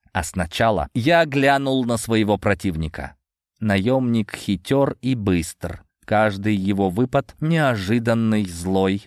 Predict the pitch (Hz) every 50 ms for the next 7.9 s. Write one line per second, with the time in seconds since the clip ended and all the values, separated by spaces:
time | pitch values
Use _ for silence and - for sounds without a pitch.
0 | - _ - 101 117 123 117 95 87 87 80 78 87 82 85 85 85 85 80 -
1 | - - - - 80 78 - - - 117 131 135 131 - - - - 90 85 -
2 | 90 90 - - - - - 123 117 110 107 107 110 107 107 110 107 101 123 127
3 | 117 110 107 95 110 131 123 110 127 110 - - 107 104 110 104 - 120 113 -
4 | _ - 110 107 123 131 123 - - 127 120 117 120 127 131 120 107 120 110 104
5 | 110 131 135 127 123 123 123 107 - - 127 - - 139 139 131 - - 170 170
6 | 135 - - 76 65 - _ - 104 98 87 - - 110 - - 120 117 107 87
7 | 92 101 101 101 107 117 120 113 98 98 - 107 - - - 117 104 101